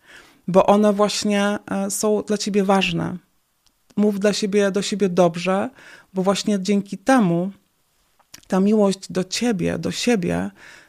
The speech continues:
będzie mogła się uskrzydlać. Więc te myśli to jest ten pierwszy filar, który jest niezmie-, niezmiernie ważny,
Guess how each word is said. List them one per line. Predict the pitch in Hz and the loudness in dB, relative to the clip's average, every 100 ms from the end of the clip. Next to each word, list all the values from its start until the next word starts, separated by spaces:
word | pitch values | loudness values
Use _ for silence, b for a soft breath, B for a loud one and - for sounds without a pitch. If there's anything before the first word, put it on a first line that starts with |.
| B | B
będzie | 185 202 208 202 | 2 4 6 4
mogła | 202 190 190 | 2 0 -2
się | 202 | -4
uskrzydlać. | 190 - - - 165 160 175 - - _ _ _ _ _ _ _ _ _ _ _ _ _ _ _ _ _ _ _ _ _ _ B B B | -6 -6 -4 -4 -2 -4 -6 -12 -18 _ _ _ _ _ _ _ _ _ _ _ _ _ _ _ _ _ _ _ _ _ _ B B B
Więc | - 202 - | 0 0 2
te | 196 | 4
myśli | 208 269 - 175 170 180 190 _ - | 6 4 2 -4 -4 -6 -10 _ -4
to | |
jest | 202 196 | -4 -2
ten | 214 | -4
pierwszy | 208 220 233 - 226 | 0 0 0 -2 -4
filar, | - - 233 170 165 | -6 -4 0 0 0
który | - - 185 185 | -6 -4 0 0
jest | 185 - 196 | 0 -4 -2
niezmie-, | 190 185 208 202 | -2 0 0 0
niezmiernie | 208 202 208 202 202 196 | 0 0 2 2 2 2
ważny, | 190 208 202 175 165 175 | 4 4 2 0 -4 -6